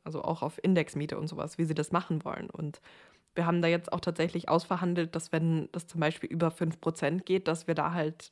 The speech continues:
eine separate Lösung für finden, weil die natürlich auch einsehen, okay, das, ja, wenn,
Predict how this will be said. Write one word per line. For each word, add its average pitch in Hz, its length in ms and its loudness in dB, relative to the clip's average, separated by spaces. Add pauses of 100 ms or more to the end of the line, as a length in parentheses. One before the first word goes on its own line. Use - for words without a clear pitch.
(140)
eine 170 100 0
separate 165 560 2
Lösung 170 400 6
für - 120 0
finden, 165 480 -2 (580)
weil 160 120 8
die 175 140 4
natürlich 170 380 2
auch 156 120 0
einsehen, 151 400 -2
okay, - 240 -2
das, - 380 -6 (280)
ja, 147 220 -2
wenn, - 160 -8